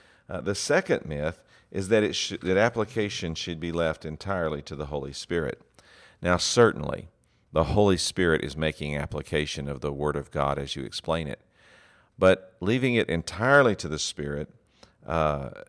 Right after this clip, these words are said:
it goes back to some of the same issues I've already raised. It speaks of laziness or your inability to really understand your hearers or have ex-, realistic expectations of them. And it also speaks of the fact that you may not really understand what the text says yourself.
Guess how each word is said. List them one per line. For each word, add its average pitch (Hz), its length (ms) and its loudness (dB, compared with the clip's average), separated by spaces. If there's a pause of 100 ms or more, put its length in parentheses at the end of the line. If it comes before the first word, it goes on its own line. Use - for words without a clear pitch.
(160)
it - 600 -10
goes 101 240 2
back 95 280 4
to 90 60 -8
some 95 220 -2
of 85 80 2
the 78 80 0
same 107 340 0
issues 85 320 -2
I've 82 140 2
already 78 240 2
raised. 80 640 -2
It 80 200 -8
speaks - 400 -4
of 69 180 -6
laziness 110 680 2
or 73 140 0
your 73 220 -4
inability 80 680 -2
to 69 320 -6 (420)
really 82 320 0
understand 87 540 -2
your 73 140 -4
hearers 104 500 0
or 73 80 -2
have 73 160 -2
ex-, - 320 -8
realistic 76 500 -4
expectations 104 800 -6
of 104 120 -2
them. 110 260 -2 (440)
And 80 80 -6
it 90 60 6
also 113 300 8
speaks - 400 -6
of 73 80 -6
the 76 100 -4
fact 80 260 0
that - 120 -4
you 82 100 -4
may 82 160 -2
not 78 240 -2
really 82 280 -4
understand 71 440 -6
what 69 120 -8
the 69 80 -14
text - 320 -8
says 69 260 -4
yourself. - 640 -6